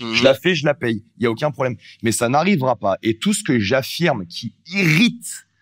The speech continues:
Speaker 2: profondément, parce que c'est pas du tout français de faire ça. Euh, les gens, alors ce qui est fou, c'est que notre société, les mecs un peu comme nous, bandent sur des personnages comme Napoléon, film incroyable qui va sortir dans pas longtemps où on va tous se ruer en salle parce qu'on a trop hâte de voir Joaquin Phoenix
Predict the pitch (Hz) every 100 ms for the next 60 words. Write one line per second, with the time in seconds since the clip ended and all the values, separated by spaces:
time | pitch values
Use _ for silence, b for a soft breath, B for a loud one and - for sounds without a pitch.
0 | b b b b - 117 117 151 180 -
1 | 107 101 - 95 104 101 - 170 170 -
2 | 110 - 90 B B B B 104 104 101
3 | 113 202 175 110 95 - 185 - 214 -
4 | - 139 - 170 - 160 160 131 110 _
5 | _ _ 85 113 147 113 101 143 127 117
6 | 107 104 - 101 113 233 226 - 160 151
7 | 151 143 151 156 - 113 123 131 143 151
8 | 151 139 - _ _ _ - - 160 165
9 | 127 117 131 - 139 147 147 110 104 -
10 | 117 113 117 - 127 104 87 123 123 -
11 | 135 113 95 110 165 165 - 117 110 147
12 | 143 131 156 143 101 98 - 101 104 -
13 | 135 139 113 113 117 101 107 - 110 127
14 | 131 127